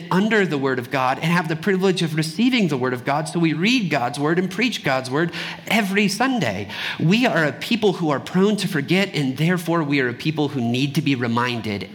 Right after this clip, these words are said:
every Sunday who we are. Now, I'm not saying non-liturgical churches aren't churches or aren't good churches. There are plenty of good ones. But I do think their anthropology is deficient. How do we learn?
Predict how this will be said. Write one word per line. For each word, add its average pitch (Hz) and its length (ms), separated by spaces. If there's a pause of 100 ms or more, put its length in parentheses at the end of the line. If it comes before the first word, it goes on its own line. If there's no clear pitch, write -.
(100)
every 120 720
Sunday 101 960 (240)
who 127 460
we 107 500
are. 165 600 (880)
Now, 156 120
I'm 180 100
not 208 180
saying 180 380
non-liturgical 147 680
churches 123 460
aren't 123 360
churches 110 720
or 113 180
aren't - 400
good 175 220
churches. 107 480
There 180 120
are 185 40
plenty 190 400
of - 120
good 170 140
ones. 131 180 (300)
But 156 80
I 160 80
do 170 300
think 196 440
their 143 220
anthropology 160 800
is 143 100
deficient. 156 720 (920)
How 180 240
do 233 120
we 190 240
learn? 170 600